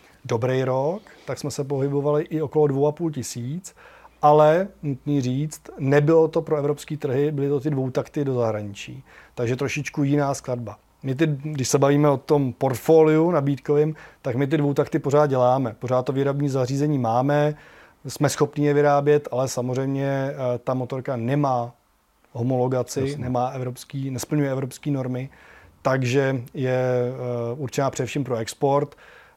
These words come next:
Speaker 1: Eh, nicméně pokud tady v tuzemsku někdo chce dvoutakt, jsme schopni mu ho vyrobit.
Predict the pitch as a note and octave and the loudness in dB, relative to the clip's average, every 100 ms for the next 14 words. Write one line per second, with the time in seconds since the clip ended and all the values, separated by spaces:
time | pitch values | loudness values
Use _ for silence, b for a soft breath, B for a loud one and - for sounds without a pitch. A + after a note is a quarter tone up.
0 | C3+ B2+ B2+ B2+ C#3+ C#3+ D3 C#3+ D#3+ D3 | -10 -4 -4 -4 -2 0 0 0 0 0
1 | E3 D3 - C#3 C3+ C3 - B2+ C3+ - | 0 -2 -2 -2 0 -2 -2 -4 -4 -4
2 | C3+ B2+ B2+ - - B2+ C3 B2+ B2 A#2 | -4 -2 -4 -4 -4 -2 -4 -2 -2 -2
3 | - - - B2 - A#2 - A#2+ A2+ A2+ | -6 -20 -8 -8 -8 -12 -10 -8 -6 -6
4 | A2 A2 A2 | -6 -6 -8